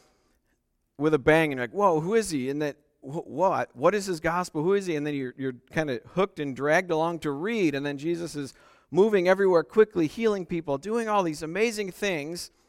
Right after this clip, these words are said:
And then people are excited. Crowds follow. So chapter one, two, three, and the crowds are following, seeing what he's doing. There's enemies that wanna kill him.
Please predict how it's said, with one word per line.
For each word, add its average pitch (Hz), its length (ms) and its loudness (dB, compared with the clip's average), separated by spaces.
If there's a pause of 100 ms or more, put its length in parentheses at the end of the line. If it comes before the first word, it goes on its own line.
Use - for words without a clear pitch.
(360)
And 120 120 -10
then 131 200 -6 (400)
people 131 240 -8
are 151 60 -2
excited. 160 420 -4
Crowds 151 320 -4
follow. 170 400 -2
So 135 120 -14
chapter 165 300 -4
one, 180 320 -2
two, 175 380 0
three, 185 420 4
and 156 80 0
the 139 80 -6 (240)
crowds 196 320 4
are 190 80 0
following, 190 520 4
seeing 202 260 -6
what 190 120 0
he's 180 140 -4
doing. 180 400 -2
There's 131 320 -4
enemies 156 460 -6
that 117 240 -4 (120)
wanna 120 200 -8
kill 233 240 4
him. 127 280 -4